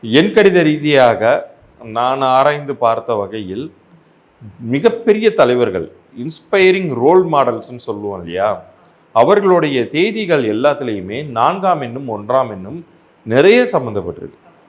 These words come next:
இப்ப நம்ம இந்திய தேசத்தின் இரும்பு மனிதர் யாருன்னு கேட்டிங்கன்னா, இன்னைக்கு உலக அளவுல அவருக்கு தான் நம்ம வந்து மிகப்பெரிய சிலை வந்து நம்ம பிரதமர் நிறுவியிருக்காரு, சர்தார் வல்லபாய் பட்டேல் அவர்கள்.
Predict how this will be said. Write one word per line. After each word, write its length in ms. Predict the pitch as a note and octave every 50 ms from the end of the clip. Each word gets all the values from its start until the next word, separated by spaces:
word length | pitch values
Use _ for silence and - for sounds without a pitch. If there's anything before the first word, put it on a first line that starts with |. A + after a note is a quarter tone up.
| _ _ _ _ _ _ _ _ _ _ _
இப்ப 300 | - D3+ C#3+ F3+ F3 F#3+
நம்ம 300 | G3 D#3+ C#3 C#3 D3+ E3+
இந்திய 440 | E3+ D3+ D3 D#3 E3 E3 G3 F#3+ F3+
தேசத்தின் 680 | D3 D#3 D#3 D#3 D#3 D#3+ D#3 C3+ - E3 E3 E3 D3
இரும்பு 420 | A#2 B2 C#3+ E3 F3+ F#3 F3 E3+ E3
மனிதர் 420 | D3 C3+ B2+ B2+ B2 B2+ B2+ A#2+
யாருன்னு 380 | A#2 A2+ A2+ A#2 A#2+ A#2 B2 A#2+
கேட்டிங்கன்னா, 680 | G#2+ A2+ G#2 - F#2 F#2+ F2+ F2+ F#2 G2 B2+ D#3+ E3+ - - - - - - _ _ _ _ _
இன்னைக்கு 320 | - A2 A2+ G#2 - A#2 G#2+
உலக 360 | A2+ B2+ D3+ E3 D#3+ E3 D#3
அளவுல 440 | D#3+ E3 F3 E3 E3 F#3 G3+ G3 -
அவருக்கு 360 | A#2+ A#2 B2 C3+ D3 C3+ C#3+
தான் 180 | C#3+ E3+ F3
நம்ம 300 | E3 D#3 D3 D3 C#3+ C#3
வந்து 300 | C#3 C3+ C#3+ D#3 G3 A3
மிகப்பெரிய 1120 | G#3 F#3 C3+ G2+ G2 G#2 A#2+ C3 E3+ G3+ G3 - - _ - F3 E3+ E3+ G3 G#3 G#3+ G#3
சிலை 320 | - - - D#3 D3+ D#3 D3+
வந்து 500 | D3 C#3 C3+ C3+ D#3 F#3+ G#3 G#3 G#3 - _ _ _ - -
நம்ம 180 | C3 B2+ B2+ A#2
பிரதமர் 460 | B2 B2 B2+ C#3 D3 C#3+ C#3 B2+ A2+
நிறுவியிருக்காரு, 580 | A#2 A#2+ B2 C3 B2+ B2+ A#2 - A2+ G2 F#2
சர்தார் 460 | G2 - - A2 G#2 G#2 A#2+ A#2+ A#2 A2
வல்லபாய் 420 | A2 A2 A2+ B2+ C3 C3 A#2+ G#2+
பட்டேல் 320 | - G#2 - - F#2 F2
அவர்கள். 340 | F2 F2 E2+ E2 E2 - -